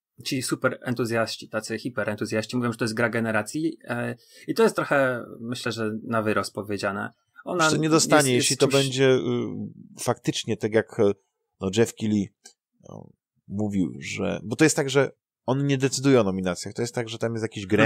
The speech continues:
Speaker 2: gremium, e, sześćdziesięciu albo i, znaczy ja to teraz rzuciłem tak z powietrza zupełnie tą liczbę, ale jest jakieś grono, czy gremium, czy redaktorów, ludzi, którzy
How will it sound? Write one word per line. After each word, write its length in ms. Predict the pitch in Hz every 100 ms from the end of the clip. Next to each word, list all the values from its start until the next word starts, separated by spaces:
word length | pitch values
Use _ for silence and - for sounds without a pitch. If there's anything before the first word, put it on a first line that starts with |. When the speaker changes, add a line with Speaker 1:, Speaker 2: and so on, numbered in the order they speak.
| 113
Speaker 2:
gremium, 280 | 113 110 107 _ _ _ _ 85
e, 60 | 92 95 95 92 - - -
sześćdziesięciu 800 | - 104 98 98 110 101 101 104
albo 200 | 98 101
i, 140 | 104 120
znaczy 240 | 131 143
ja 80 | 139
to 80 | 127
teraz 180 | 123
rzuciłem 300 | 107 110 120
tak 120 | 104 95
z 300 | - 110 -
powietrza 420 | - 110 110 - 90
zupełnie 380 | 92 95 87
tą 140 | 85 90
liczbę, 280 | 85 - 92
ale 100 | 107
jest 120 | 110
jakieś 260 | 113 113
grono, 420 | 101 110 113 107 104 _ _ _ _
czy 100 | -
gremium, 560 | 101 110 110 104 98 98 - 80 - _ _ _ 131
czy 360 | - 85 55 - _ _ _ _ _ _ -
redaktorów, 760 | 101 113 107 - 131 120 113 - - 107 - _ -
ludzi, 360 | 104 113 110 113
którzy 460 | - 104 107 107